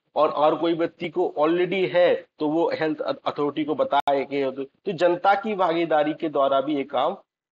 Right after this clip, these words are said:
किया जा सकता है। बिना जनता की भागीदारी के काम ये नहीं होगा।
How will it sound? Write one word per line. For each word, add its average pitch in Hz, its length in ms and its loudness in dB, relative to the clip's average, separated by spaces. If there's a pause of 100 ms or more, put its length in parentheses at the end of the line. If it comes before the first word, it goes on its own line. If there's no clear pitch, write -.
(440)
किया 165 240 0
जा 117 120 2
सकता 113 240 -6
है। 127 60 -4
बिना 160 180 2
जनता 156 380 0
की 170 160 -4
भागीदारी 139 460 -2
के 131 120 -6
काम 123 300 -4
ये 123 60 -6
नहीं 131 320 -6 (280)
होगा। 135 280 0